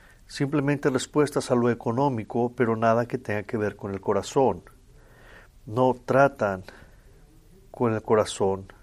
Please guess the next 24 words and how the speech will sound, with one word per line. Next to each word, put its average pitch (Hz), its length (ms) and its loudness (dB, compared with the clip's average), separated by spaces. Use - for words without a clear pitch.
y 113 100 -6
no 120 120 0
tienen 139 280 -2
respuesta 127 600 2
hacia 92 340 -6
eso. - 180 -10
Su - 240 -4
respuesta 143 520 0
es 127 80 -2
simplemente 127 580 -4
gritar 120 500 2
discriminación 113 1040 -2
y 120 140 -4
quieren 127 320 2
todo 131 220 4
el 120 80 -8
tiempo 120 680 -2
igualdad 110 840 4
en 107 160 -6
lo 104 140 -6
que 107 320 -2
dicen 117 420 -6
y 101 100 -8
hacen. 92 360 -4